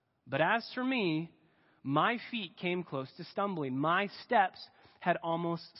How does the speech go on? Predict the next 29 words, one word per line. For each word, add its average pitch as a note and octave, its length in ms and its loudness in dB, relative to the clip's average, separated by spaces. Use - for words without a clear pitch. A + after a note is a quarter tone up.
slipped. A3 440 0
I D#3+ 120 0
know F#3+ 240 4
this A#3+ 180 -4
is A3+ 100 -10
true, A#3 280 -2
but F#3 120 0
I'm F3 140 2
struggling F#3 500 0
with C3 200 -6
it." B2 120 -10
Why? D3 380 2
Verse D3 280 -8
three, D3 200 -6
"Because D#3+ 340 -2
I E3 60 2
was D3+ 240 -4
envious A#3 600 -2
of F#3 120 -4
the F3+ 200 -4
arrogant," C#3 440 -2
or C#3+ 120 -4
the D3+ 80 -4
boastful, C#3+ 600 -6
"as E3 160 4
I F3+ 100 2
saw F#3 220 2
the E3+ 100 -4
prosperity F3+ 1000 0